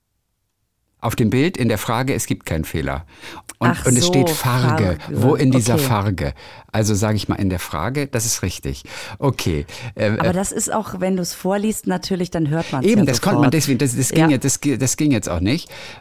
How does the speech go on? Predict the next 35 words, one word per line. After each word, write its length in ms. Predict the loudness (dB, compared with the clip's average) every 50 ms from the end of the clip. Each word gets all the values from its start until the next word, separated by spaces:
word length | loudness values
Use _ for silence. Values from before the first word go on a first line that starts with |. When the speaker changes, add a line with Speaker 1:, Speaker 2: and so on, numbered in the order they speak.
| _ _ -12 -4 -2
Speaker 1:
Und 100 | 0 0
das 140 | 2 2
meiste 320 | 2 2 2 2 2 2 2
muss 160 | 2 4 2
man 80 | 2 0
auch 140 | 0 0 0
wirklich 260 | 0 -2 -2 -2 -2
sehen 400 | -2 0 2 2 4 4 2 2
tatsächlich. 760 | 0 -2 -4 -6 -4 -6 -6 -6 -8 -8 -8 -8 -8 -10 -14 -20 -20 -20 -18 -16 -16 -14 -6 0
Speaker 2:
Ja, 80 | 2 4
Speaker 1:
Welche, 280 | 4 4 4 2 0
Speaker 2:
das 140 | -2 -4 -4
ist 60 | -2
Speaker 1:
okay, 220 | 0 0 2 2 4
die 100 | 4 4
machen 220 | 4 4 4 2
wir 60 | 0
noch 80 | 0 -2
Speaker 2:
richtig. 100 | -2 -4
Speaker 1:
zusammen. 280 | -4 -6 -6 -6 -8 -12 -14 -20 -20 -20 -20 _ -2
We-, 100 | -2 0
Speaker 2:
Okay. 260 | 0 2 0 0 0 2
Speaker 1:
aber 160 | 0 2 2
das 120 | 2 2
ist 280 | 2 0 0 0 0 0
die, 260 | 0 2 0 0 -2 -4 -10 _ _ -4
wahrscheinlich, 400 | -4 0 0 0 0 0 0 -2
in, 140 | -2 -2 0
ach, 140 | 0 0 2
die 80 | 2
ist 100 | 2 2
die 60 | 2 0
fünfundachtzig 560 | 2 4 2 4 2 2 -2 -2 -6 -6 -4
Prozent 340 | -4 -4 -2 -2 -4 -4 -4
Frage. 320 | -4 -4 -4 -4 -6